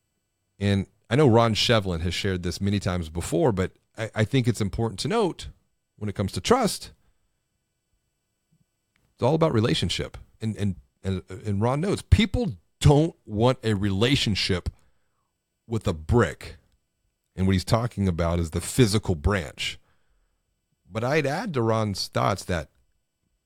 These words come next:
people don't want a relationship with an A I bot. When it comes down to it, people, human beings respond to stories, not just intellectually,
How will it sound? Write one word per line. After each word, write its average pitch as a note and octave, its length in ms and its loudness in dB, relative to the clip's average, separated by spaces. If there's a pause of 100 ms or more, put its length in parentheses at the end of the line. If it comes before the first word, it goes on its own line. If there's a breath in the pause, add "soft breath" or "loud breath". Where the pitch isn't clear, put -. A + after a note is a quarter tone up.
(200)
people D4 320 4
don't F3+ 300 4
want E3 200 2
a E3+ 40 2
relationship B2 800 2
with G#2+ 160 2
an A#2 160 0
A C3 200 4
I A2+ 180 4
bot. - 640 0 (1120)
When D3+ 280 4
it G#3+ 100 -2
comes D4+ 280 6
down C#3 300 6
to F2+ 180 0
it, D2 120 -6 (1700)
people, - 380 2 (640)
human A3 300 4
beings D#3 280 2
respond B2 600 0 (560)
to - 100 -6
stories, D#2+ 720 0
not F3+ 320 2
just G#3+ 280 0
intellectually, B2+ 880 0